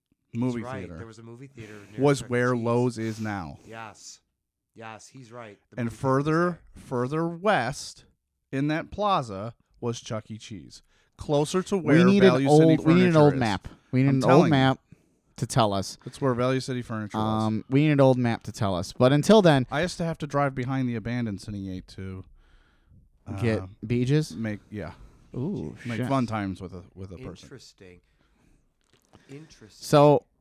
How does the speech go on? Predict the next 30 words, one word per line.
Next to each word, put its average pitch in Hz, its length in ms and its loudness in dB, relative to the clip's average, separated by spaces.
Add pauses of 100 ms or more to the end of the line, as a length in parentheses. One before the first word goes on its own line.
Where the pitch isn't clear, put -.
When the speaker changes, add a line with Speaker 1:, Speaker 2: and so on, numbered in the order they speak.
(800)
Speaker 3:
anyway, 101 720 -2
um, 113 600 -2 (180)
I'm 123 160 -2
gonna 156 180 0
Speaker 2:
So, 190 120 6
Speaker 3:
see 226 80 6
if 196 40 6
I 139 40 4
Speaker 2:
yeah, 107 80 0
Speaker 3:
can - 80 -10
find 120 200 -2
Speaker 2:
it's, - 200 -4
Speaker 3:
that. 175 100 -6
Speaker 2:
it's - 160 -8
a, 165 200 -4
it's 160 120 -4
a 160 80 -6
crazy, 202 640 -4
crazy 175 380 0
place 151 280 -4
to 160 60 -8
take 139 260 -6
your 135 80 -10
children. 117 680 -6
I 151 180 0
would 170 200 0
go 143 220 4
on, 135 140 0
like, 123 160 -6
a 120 80 -8